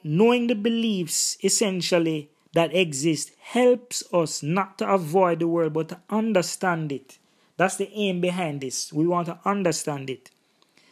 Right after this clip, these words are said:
And so Francis Schaeffer is very helpful where he says in his book, Escape from Reason, "We must realize that we are facing a rapidly changing historical situation.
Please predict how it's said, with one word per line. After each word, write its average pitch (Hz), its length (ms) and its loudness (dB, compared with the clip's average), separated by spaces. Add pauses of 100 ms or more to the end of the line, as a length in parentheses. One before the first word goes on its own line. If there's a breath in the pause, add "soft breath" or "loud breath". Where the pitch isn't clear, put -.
(140 soft breath)
And 175 140 2
so 175 140 4
Francis 208 480 0
Schaeffer 196 380 2
is 196 120 0
very 175 320 2
helpful 180 600 -2 (500 soft breath)
where 175 240 2
he 214 320 0
says 196 500 0 (240 soft breath)
in 180 120 -2
his 196 120 2
book, 170 260 0
Escape 190 400 0
from 175 240 -4
Reason, 139 520 -2 (560 soft breath)
"We 160 100 4
must 202 420 0
realize 190 520 2
that 165 160 0
we 170 120 2
are 165 140 2
facing 202 580 -2
a 160 160 0
rapidly 190 560 0
changing 175 680 -2 (340 soft breath)
historical 170 680 2
situation. 143 760 -4